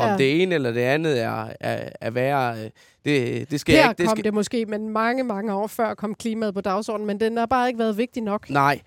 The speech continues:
Speaker 1: øh, men i forhold
Speaker 2: Nej, for
Speaker 1: til, til,
Speaker 2: investorerne.
Speaker 1: til Novo, altså... Øh, nu er der jo altid meget bevågenhed om, om alt, øh, hvor der står Novo Nordisk i rubrikken, øh, hos os, og nu
Speaker 2: Ja.
Speaker 1: havde vi så den her historie, øh, øh,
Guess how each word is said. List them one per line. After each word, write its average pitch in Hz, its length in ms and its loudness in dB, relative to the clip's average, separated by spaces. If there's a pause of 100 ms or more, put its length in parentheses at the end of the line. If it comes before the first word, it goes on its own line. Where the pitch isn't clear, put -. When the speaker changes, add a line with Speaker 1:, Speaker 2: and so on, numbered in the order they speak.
(360)
Speaker 1:
øh, 127 440 4
men 131 220 2
i 127 40 2
forhold 185 380 4
Speaker 2:
Nej, 127 40 -2
for - 40 -14
Speaker 1:
til, 147 140 0
til, 208 100 4
Speaker 2:
investorerne. 190 460 0
Speaker 1:
til 147 180 0
Novo, 165 460 4
altså... 123 540 2
Øh, 113 240 -2 (420)
nu 170 120 2
er 170 40 4
der 156 80 6
jo 139 60 4
altid 165 300 0
meget 147 300 4
bevågenhed 139 680 0
om, 120 320 -2 (120)
om 117 320 -2
alt, - 280 -2
øh, 123 180 2
hvor 131 100 2
der 127 80 0
står 123 220 -2
Novo 120 200 -4
Nordisk 139 440 -4
i 123 120 -2
rubrikken, 123 600 -2
øh, 110 160 -4
hos 120 180 -6
os, 131 220 0
og 139 60 0
nu 143 60 0
Speaker 2:
Ja. 147 60 0
Speaker 1:
havde 151 140 2
vi 143 80 -2
så 139 140 -4
den 135 160 -2
her 120 300 -2
historie, 113 600 -2
øh, 113 260 -4 (500)
øh, 113 240 -2